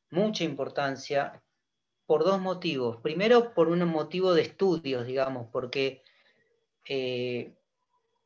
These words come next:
vamos a hablar ya en detalle, pero el devenir histórico y político del derecho penal nos ayuda a interpretar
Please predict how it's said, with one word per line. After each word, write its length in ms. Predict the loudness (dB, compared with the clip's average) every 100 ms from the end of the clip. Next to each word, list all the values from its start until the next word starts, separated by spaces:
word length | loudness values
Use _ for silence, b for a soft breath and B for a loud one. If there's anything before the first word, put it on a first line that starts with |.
| _ _ _ _ _
vamos 320 | 2 2 2 0
a 40 |
hablar 220 | 4 4
ya 140 | 4 0
en 80 |
detalle, 460 | 0 4 4 4 0
pero 220 | 0 0
el 120 | 0
devenir 440 | 0 0 2 2 0
histórico 880 | -4 0 4 4 2 -4 -4 -2 -4
y 100 | -6
político 840 | -4 -2 -2 -4 -8 -8 -4 -2
del 160 | -2
derecho 460 | -4 -6 -6 -4 -2
penal 480 | 0 0 0 -2 -10 _ _ _ _ _ _ _ -14
nos 1120 | -4 0 2 2 2 2 -2 -8 -12 -16 -20 _ _ _ _ -2
ayuda 680 | -2 0 2 4 4 2 0
a 80 | -2
interpretar 1160 | 0 0 0 2 0 2 2 4 4 0 -6